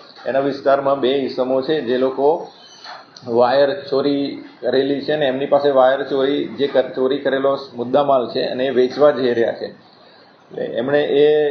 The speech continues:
આધારે વોચ ગોઠવી અને એમ, એ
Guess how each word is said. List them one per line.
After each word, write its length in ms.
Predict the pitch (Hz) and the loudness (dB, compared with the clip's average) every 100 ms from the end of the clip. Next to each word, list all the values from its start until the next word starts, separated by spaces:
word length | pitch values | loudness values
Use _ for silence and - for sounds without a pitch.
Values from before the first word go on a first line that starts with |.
| - - - | -4 -12 -10
આધારે 440 | - 127 143 143 147 | -2 2 4 4 2
વોચ 320 | 131 143 147 | 2 2 2
ગોઠવી 480 | 135 147 156 165 127 | 2 2 4 2 2
અને 360 | - 131 135 | 0 0 0
એમ, 300 | 120 123 131 | 0 -2 -4
એ 520 | 127 123 135 135 - | -4 -2 0 0 -4